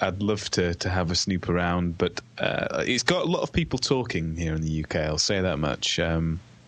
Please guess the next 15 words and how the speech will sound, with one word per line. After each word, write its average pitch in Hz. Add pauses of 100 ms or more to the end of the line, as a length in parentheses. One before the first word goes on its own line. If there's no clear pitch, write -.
(680)
not 123
even, 98
uh, 90 (640)
even 95 (160)
hardcore 104
fans, 147
because 98
it 90
was 87
printed 98
in, 98
uh, 87
a 87
broadsheet 104
newspaper. 90